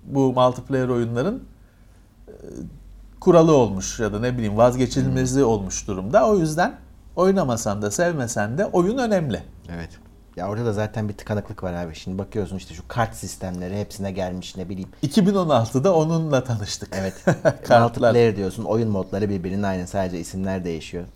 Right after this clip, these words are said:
Speaker 2: Bir, bir tıkanıklık var yani orada.
Speaker 1: E, yıllardır Capture the Flag
Speaker 2: Hmm.
Speaker 1: <laughs> falan.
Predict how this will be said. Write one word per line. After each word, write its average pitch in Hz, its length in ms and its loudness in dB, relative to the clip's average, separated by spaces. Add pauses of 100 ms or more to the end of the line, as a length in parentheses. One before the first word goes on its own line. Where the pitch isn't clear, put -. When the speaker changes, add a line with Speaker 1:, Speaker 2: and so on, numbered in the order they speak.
(420)
Speaker 2:
Bir, 98 180 -6 (260)
bir 95 120 -12
tıkanıklık 104 500 -4
var 101 160 4
yani 90 260 -2
orada. 87 220 -8 (460)
Speaker 1:
E, 294 40 -4
yıllardır 165 640 2
Capture 151 420 0
the 110 80 -2
Flag 117 280 -6 (500)
Speaker 2:
Hmm. 92 260 -6
Speaker 1:
<laughs> - 460 -4
falan. 110 240 -2